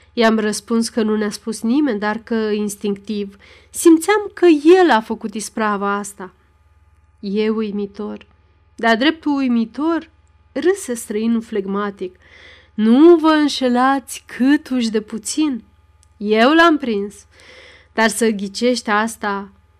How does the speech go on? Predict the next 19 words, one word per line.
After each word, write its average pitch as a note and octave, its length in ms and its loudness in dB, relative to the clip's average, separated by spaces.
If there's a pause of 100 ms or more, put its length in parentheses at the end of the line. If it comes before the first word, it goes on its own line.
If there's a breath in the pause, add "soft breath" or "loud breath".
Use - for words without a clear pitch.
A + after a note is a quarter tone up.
(280)
ponoarea A3 680 2
mea, G3+ 380 -6 (440)
e G#3+ 220 -2
nemaipomenit.” A3 1300 0 (960 soft breath)
Ne-a A#4+ 200 6
povestit E4 480 2
apoi G3+ 640 -8 (260)
cum A#3+ 500 0
i-a A#3+ 240 0
trebuit C4 440 -2
o C4+ 100 -2
jumătate B3+ 580 -4
de B3 120 -4
oră D4+ 380 0
ca A3 160 -6
să-l A3 180 -8
scoată A3 500 -6
la G#3+ 120 -4
mal B3 380 -2